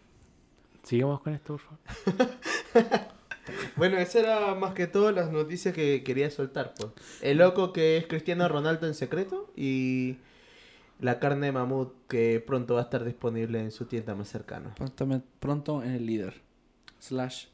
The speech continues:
Speaker 3: Walmart.
Speaker 2: Exactamente.
Speaker 1: Slash Jum-, ah, pucha.
Speaker 3: Pucha.
Speaker 2: Están haciendo propaganda,
Speaker 3: ¿Usted,
Speaker 2: están cachando,
Speaker 3: ¿ustedes
Speaker 2: ¿verdad?
Speaker 3: tienen Walmart en Ecuador?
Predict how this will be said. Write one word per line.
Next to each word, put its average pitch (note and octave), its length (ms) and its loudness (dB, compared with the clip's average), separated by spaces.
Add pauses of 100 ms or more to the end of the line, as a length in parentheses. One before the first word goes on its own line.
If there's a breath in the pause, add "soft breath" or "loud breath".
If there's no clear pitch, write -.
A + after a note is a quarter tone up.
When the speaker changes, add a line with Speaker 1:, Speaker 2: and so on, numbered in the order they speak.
(120)
Speaker 3:
Walmart. E2+ 400 -14 (240)
Speaker 2:
Exactamente. - 640 -8
Speaker 1:
Slash - 400 0
Jum-, A#2 360 -6 (140)
ah, A2 100 -10
pucha. - 280 -18 (440)
Speaker 3:
Pucha. - 320 -18 (240)
Speaker 2:
Están A2 300 -10
haciendo G2 400 -6
propaganda, F#2+ 560 -2
Speaker 3:
¿Usted, C#3+ 160 2
Speaker 2:
están C3 180 2
cachando, D3+ 160 2
Speaker 3:
¿ustedes F#3 180 8
Speaker 2:
¿verdad? G3 80 0
Speaker 3:
tienen D3 360 2
Walmart E3+ 380 0
en F3 120 -6
Ecuador? E3+ 320 -4